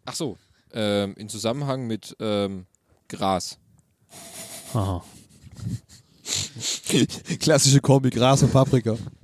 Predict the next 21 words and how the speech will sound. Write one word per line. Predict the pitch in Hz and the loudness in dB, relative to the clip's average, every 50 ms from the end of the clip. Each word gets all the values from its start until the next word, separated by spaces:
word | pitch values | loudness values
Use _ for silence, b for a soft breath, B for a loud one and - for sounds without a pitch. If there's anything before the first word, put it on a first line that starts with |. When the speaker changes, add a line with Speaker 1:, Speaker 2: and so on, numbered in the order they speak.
| B B B B B B B B B | B B B B B B B B B
Speaker 1:
Äh, | - 131 127 135 143 | -2 0 2 2 2
sein | - - - - 139 135 135 | 2 0 -2 0 2 4 4
Speaker 3:
Aber | 135 110 120 | 6 6 4
es | 196 240 | 4 4
Speaker 1:
Duft | 135 | 2
Speaker 3:
ist | 135 | 2
schon | - 160 147 139 | 4 4 2 4
eher | 139 139 131 | 4 2 2
grüne | 123 117 139 147 143 127 | 4 4 4 6 6 4
Paprika. | - 113 107 101 107 104 | 4 4 2 2 2 4
Speaker 1:
sein | 127 135 160 170 | 4 4 6 6
Duft | 202 240 - - - | 4 2 2 4 2
erinnert | 151 156 156 160 151 139 | 4 4 6 4 4 4
an | - - 127 123 | 4 2 2 0
frische | 120 - - - 117 139 170 202 - - 190 185 170 165 - - | 0 -4 -10 -8 0 2 2 4 4 4 4 4 4 2 0 -2
Aromen | - 120 107 113 117 135 139 139 139 135 | -2 -2 0 2 2 2 2 0 -2 -4
von | - 123 113 98 | -4 -6 -6 -6
Gras | - - 104 101 107 120 - | -6 -6 -4 -2 -2 -2 -2
und | - 147 143 | -4 -6 -6
Paprika. | - - 151 - - 104 - - 85 82 | -6 -6 -6 -6 -6 -6 -6 -8 -10 -12
Speaker 3:
Mhm. | 95 90 85 85 90 | -10 -12 -12 -14 -16